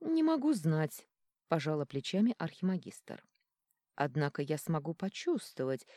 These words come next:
если здесь что-то пойдёт не так, и вернусь». «Договорились. Удачи!» коротко кивнул Аркей, и Ники прервала связь. «Приятно поговорить с деловым человеком».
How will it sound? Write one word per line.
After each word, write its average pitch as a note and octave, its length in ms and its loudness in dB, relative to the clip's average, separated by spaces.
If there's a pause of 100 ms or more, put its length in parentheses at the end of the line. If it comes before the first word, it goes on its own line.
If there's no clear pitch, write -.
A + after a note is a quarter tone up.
(140)
если C#3+ 500 -4
здесь C#3 500 -4
что-то - 420 -4
пойдёт A#3+ 440 -2
не D#4+ 160 -4
так, - 320 -8 (300)
и F4+ 160 2
вернусь». G#3 640 -4 (600)
«Договорились. G#3+ 960 2 (220)
Удачи!» F3 640 2 (720)
коротко D3 460 0
кивнул D3 420 -2
Аркей, F4 480 0 (240)
и F4+ 100 0
Ники C#4+ 380 0
прервала C3+ 500 -2
связь. - 540 -16 (760)
«Приятно C#3+ 600 -2
поговорить C#3+ 640 -2
с C#3+ 140 -8
деловым C3+ 480 -2
человеком». B2+ 760 -10